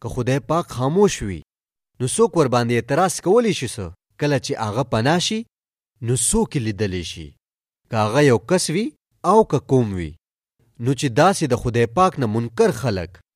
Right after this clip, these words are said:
حکومت ونه کي او چې هغوی خلک دوکه نه کي. خلک خدای پاک ته ولې نه وایي چې مونږ ګناه کړې ده، خو مونږ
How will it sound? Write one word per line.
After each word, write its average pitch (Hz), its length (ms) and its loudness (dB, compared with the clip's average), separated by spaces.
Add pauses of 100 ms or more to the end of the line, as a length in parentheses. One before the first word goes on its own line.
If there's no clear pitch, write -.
(380)
حکومت 135 480 0
ونه 98 220 -2
کي 85 220 -12 (440)
او 190 160 6
چې - 200 -2
هغوی 127 260 2
خلک 151 440 0
دوکه 120 340 2
نه 135 60 4
کي. 90 220 -8 (680)
خلک 220 340 0
خدای 131 240 0
پاک 196 320 -2
ته 156 80 0
ولې 165 320 0
نه 101 120 -4
وایي 80 180 -10 (540)
چې - 80 -8 (120)
مونږ 156 160 0 (120)
ګناه 123 360 0
کړې 90 280 -6
ده، 73 80 -10 (600)
خو 135 120 -2
مونږ 190 200 2